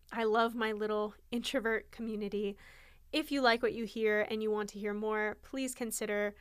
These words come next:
leaving a rating and review on Apple Podcasts and Spotify.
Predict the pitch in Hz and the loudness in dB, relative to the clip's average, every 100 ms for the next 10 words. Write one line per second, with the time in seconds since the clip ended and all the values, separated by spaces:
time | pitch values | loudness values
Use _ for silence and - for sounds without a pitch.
0 | - - 233 220 214 208 214 226 214 - | -20 -6 -2 0 2 4 4 2 0 -2
1 | 240 226 208 208 214 220 214 214 214 208 | 0 0 0 0 0 0 -2 -2 -4 -4
2 | 214 208 - 208 - - 208 208 - 208 | -4 -4 -2 -4 -2 -6 -4 -4 -2 -2
3 | 220 240 - 294 | -2 0 0 0